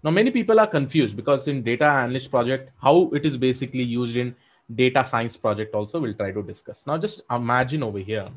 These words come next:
I, I hope everybody knows the life cycle of a data science project, right?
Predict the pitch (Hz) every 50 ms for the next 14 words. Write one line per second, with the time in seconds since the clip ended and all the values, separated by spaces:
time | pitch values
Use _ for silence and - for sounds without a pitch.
0 | - _ _ _ - - _ _ _ _ _ _ _ - - - - _ _ -
1 | 175 196 208 254 254 240 180 151 160 170 160 175 180 170 151 131 123 123 139 156
2 | 160 160 - 151 139 123 104 101 98 107 117 117 - - 113 107 - 110 107 104
3 | - 113 104 95 95 95 - 104 - 92 95 107 - - 98 92 92 98 - -
4 | 151 190 208